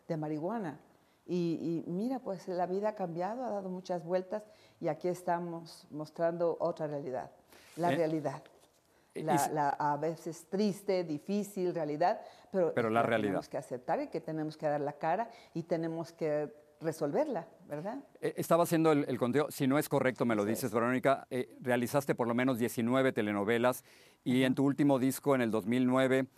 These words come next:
Speaker 2: se llamaba Resurrección. ¿Cómo te renovaste? ¿No, no te dio miedo, y lo has dicho en otras
Speaker 1: Así es.
Speaker 2: entrevistas, pero te dio, te dio miedo que los millennials,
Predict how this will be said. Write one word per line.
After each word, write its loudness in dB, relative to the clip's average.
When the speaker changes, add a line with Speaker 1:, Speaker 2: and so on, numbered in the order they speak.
Speaker 2:
se -2
llamaba 4
Resurrección. -2
¿Cómo 0
te 2
renovaste? 0
¿No, 0
no 0
te 2
dio 6
miedo, 6
y -4
lo 4
has -2
dicho -2
en 2
otras -2
Speaker 1:
Así -6
es. 0
Speaker 2:
entrevistas, 0
pero 0
te -2
dio, 2
te 0
dio 6
miedo 6
que 4
los 4
millennials, 2